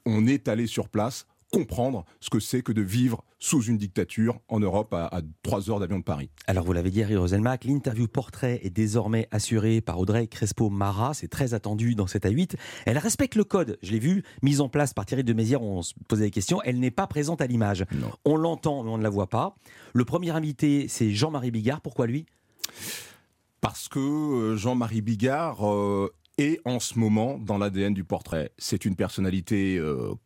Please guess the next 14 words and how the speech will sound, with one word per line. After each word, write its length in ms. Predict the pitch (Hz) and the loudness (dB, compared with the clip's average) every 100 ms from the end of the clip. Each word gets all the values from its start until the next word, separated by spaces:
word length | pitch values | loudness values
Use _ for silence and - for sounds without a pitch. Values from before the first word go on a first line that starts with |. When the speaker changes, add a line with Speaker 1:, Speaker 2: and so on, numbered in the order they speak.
| _ _ _ - | _ _ _ -2
Speaker 1:
connu 360 | 127 117 117 | 2 4 4
des 120 | 104 | 2
Français, 680 | 95 95 101 - 101 117 127 | -2 -2 -4 0 0 0 0
c'est 160 | - 80 | -4 -4
le 120 | 80 | -4
seul 260 | 76 98 92 | -2 -2 0
humoriste 400 | 95 92 98 87 | 0 0 -2 -2
à 20 | |
avoir 220 | 82 78 | -4 -4
rempli 300 | 71 78 117 | -6 -4 0
le 100 | 95 | 0
Stade 240 | 90 85 82 | 0 -4 -2
de 80 | |
France, 440 | 85 - 123 147 | -4 0 0 -2